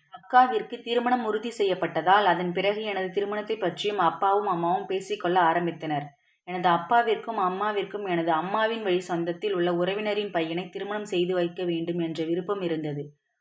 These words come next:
அதுவும் எனது அக்கா திருமணம் முடிந்த அடுத்த சில மாதங்களில் செய்து வைத்துவிட வேண்டும் என்ற எண்ணமும் இருந்தது. எனக்கும் இது முன்பே தெரியும். எனது படிப்பு முடியும் கட்டத்தில் இருப்பதால் எனது திருமணத்திற்காக ஏற்பாட்டையும் தீவிரமாகவே பேசத் தொடங்கினர். அவர்கள் பேசிக்கொள்வதை பார்த்து எனக்கு கவலையாகத்தான் இருக்கும்.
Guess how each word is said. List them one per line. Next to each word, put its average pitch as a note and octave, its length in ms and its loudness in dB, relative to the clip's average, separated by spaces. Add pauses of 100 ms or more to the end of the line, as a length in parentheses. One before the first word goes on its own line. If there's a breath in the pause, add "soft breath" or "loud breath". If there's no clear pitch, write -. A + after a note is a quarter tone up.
(100)
அதுவும் A3 360 2
எனது F3 240 4
அக்கா A3 260 4
திருமணம் G3+ 420 -2
முடிந்த G3 320 -2
அடுத்த F3 300 4
சில F#3+ 220 0
மாதங்களில் F#3 600 0
செய்து F#3+ 280 0
வைத்துவிட F3 520 0
வேண்டும் D#3 400 -2 (380 soft breath)
என்ற E3 260 -4
எண்ணமும் F#3+ 400 -2
இருந்தது. D#3 440 -2 (340)
எனக்கும் G3+ 400 -2
இது G3 180 -2
முன்பே F#3+ 420 0
தெரியும். D#3+ 380 0 (380)
எனது F3+ 240 0
படிப்பு F#3 340 2
முடியும் G3+ 340 -2
கட்டத்தில் F#3 460 -4
இருப்பதால் F3 480 4
எனது E3 240 2
திருமணத்திற்காக F#3+ 840 -4
ஏற்பாட்டையும் F3+ 600 -2
தீவிரமாகவே F#3+ 720 -2
பேசத் F3+ 320 -4
தொடங்கினர். D#3 480 -4 (460)
அவர்கள் F3+ 340 0
பேசிக்கொள்வதை G3+ 760 2
பார்த்து E3+ 380 0
எனக்கு E3+ 300 -4
கவலையாகத்தான் F3+ 760 0
இருக்கும். E3+ 440 -4